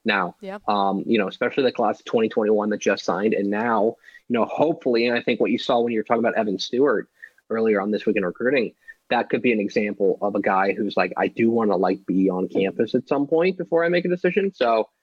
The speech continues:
Speaker 1: you know, it,
Speaker 2: Mm-hmm.
Speaker 1: you know, hopefully, knock on wood, things are getting better, and by the time we get to the summer, they're able to lift the dead period. But it's, it's, it's pretty
Speaker 2: It's just
Speaker 1: crazy
Speaker 2: crazy to
Speaker 1: what's
Speaker 2: think
Speaker 1: going
Speaker 2: about.
Speaker 1: on. So, I know, it is.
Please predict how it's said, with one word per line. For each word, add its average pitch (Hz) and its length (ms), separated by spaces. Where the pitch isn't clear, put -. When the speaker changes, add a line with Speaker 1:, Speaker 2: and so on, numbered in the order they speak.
Speaker 1:
you 143 100
know, 120 180
it, 113 140
Speaker 2:
Mm-hmm. 123 100
Speaker 1:
you 120 80
know, 98 120
hopefully, 165 420
knock 139 260
on 123 180
wood, 123 280
things 120 200
are 120 80
getting 110 280
better, 107 280
and 101 120
by 98 120
the 98 80
time 107 200
we 107 100
get 98 160
to 104 60
the 98 100
summer, 95 540
they're 101 160
able 98 180
to 98 100
lift 101 220
the - 80
dead 92 260
period. 80 440
But 85 220
it's, - 360
it's, - 400
it's 107 160
pretty 120 200
Speaker 2:
It's 104 100
just 92 60
Speaker 1:
crazy 95 140
Speaker 2:
crazy - 220
to 196 60
Speaker 1:
what's 202 120
Speaker 2:
think 208 120
Speaker 1:
going 160 140
Speaker 2:
about. 175 260
Speaker 1:
on. - 60
So, 82 200
I 104 80
know, 95 160
it - 120
is. - 160